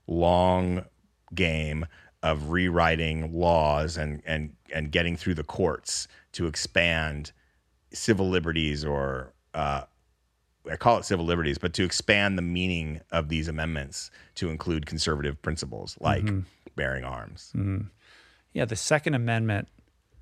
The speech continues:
Speaker 2: literally says, "A well-regulated militia, a well-regulated militia, comma, being necessary for the security of a free state,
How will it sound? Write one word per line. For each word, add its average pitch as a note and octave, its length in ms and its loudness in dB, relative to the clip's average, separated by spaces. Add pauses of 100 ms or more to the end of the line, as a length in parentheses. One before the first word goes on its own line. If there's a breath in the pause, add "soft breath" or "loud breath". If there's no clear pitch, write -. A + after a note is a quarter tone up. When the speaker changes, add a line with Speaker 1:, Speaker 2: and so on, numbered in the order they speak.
(140)
Speaker 2:
literally C3 720 6
says, G#2+ 680 0 (480)
"A - 80 0
well-regulated A#2 1080 6
militia, G#2 720 0 (540)
a G#2 60 2
well-regulated A#2 1400 4 (220)
militia, - 520 0
comma, G#2 580 0 (800)
being B2+ 260 6
necessary A2 560 2
for G#2+ 180 -4
the G#2+ 120 -2
security A2 580 2
of G#2 100 0
a G#2+ 60 2
free A#2 320 -2
state, G#2 520 0